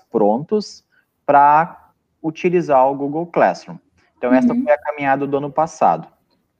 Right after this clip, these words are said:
Speaker 1: Este ano, quando a gente, então, ah, assumiu a secretaria,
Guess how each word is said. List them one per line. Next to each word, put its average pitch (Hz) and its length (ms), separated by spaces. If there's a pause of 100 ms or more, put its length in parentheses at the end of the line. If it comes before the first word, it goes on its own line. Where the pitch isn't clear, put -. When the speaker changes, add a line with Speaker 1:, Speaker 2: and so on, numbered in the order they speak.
(760)
Speaker 1:
Este 196 400
ano, 135 440 (240)
quando 131 180
a 131 60
gente, 135 300
então, 120 500
ah, 110 600 (120)
assumiu 131 480
a 175 60
secretaria, 120 1000